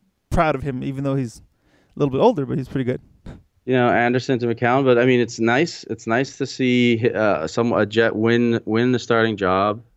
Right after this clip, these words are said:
Speaker 2: and not just give it to him like, like it was, uh, what's his name?
Speaker 1: Mm-hmm.
Speaker 2: Uh, the U S C boy.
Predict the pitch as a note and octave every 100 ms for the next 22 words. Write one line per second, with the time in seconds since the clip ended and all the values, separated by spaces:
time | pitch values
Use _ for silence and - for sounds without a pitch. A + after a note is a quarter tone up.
0 | - G2 G2+ G2+ F#2+ F#2 F#2+ F#2+ G2 G#2
1 | G#2+ G#2+ F#2+ F2+ _ - F#2 F2 - F2+
2 | F2 F2 F2+ E2+ E2 E2+ E2+ E2 G2 G2
3 | F#2+ F#2+ G2 - - - - - D3 C3+
4 | C3+ - F#2 F2+ F2 F#2+ F#2+ - F#2+ F#2+
5 | G2+ G#2+